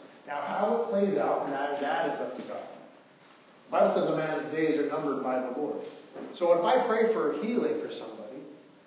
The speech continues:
I realize now I just put that into a sovereign God's hands, right? You, you've heard me say it before.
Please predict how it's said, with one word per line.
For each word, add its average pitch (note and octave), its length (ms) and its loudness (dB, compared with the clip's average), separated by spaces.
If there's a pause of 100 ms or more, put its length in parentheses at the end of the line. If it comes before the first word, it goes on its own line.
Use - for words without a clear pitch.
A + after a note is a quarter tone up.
(260)
I F3+ 60 -6
realize G#3 360 -2
now - 140 -8
I F#3 160 -4
just - 240 -8
put - 140 -8
that - 260 -8
into - 240 -10
a - 40 -12
sovereign - 380 -8
God's - 260 -12
hands, - 320 -20 (680)
right? F3+ 200 -6 (1500)
You, C#4 80 -4 (100)
you've C#3 180 -4
heard - 160 -8
me - 120 -6
say D3 120 -2
it C3+ 300 -4
before. - 340 -6